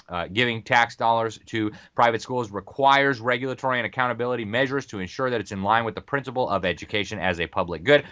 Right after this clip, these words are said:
Um, oh, and I also forgot to mention, folks, uh, they describe parents in this report as vested interests that need to be overcome by government. So you,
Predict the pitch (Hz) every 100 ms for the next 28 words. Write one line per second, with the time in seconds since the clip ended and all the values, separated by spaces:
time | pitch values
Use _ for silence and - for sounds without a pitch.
0 | - - - 92 87 82 _ _ _ _
1 | 117 110 139 180 190 151 151 117 110 135
2 | 113 98 90 - - - 104 123 147 139
3 | 156 139 139 135 131 120 117 113 101 117
4 | 127 110 101 95 87 90 127 139 - 139
5 | 120 - 117 127 - 95 - - - 98
6 | 98 101 98 - 113 117 - 110 92 92
7 | - - 92 87 82 92 80 71 87 101
8 | 165 110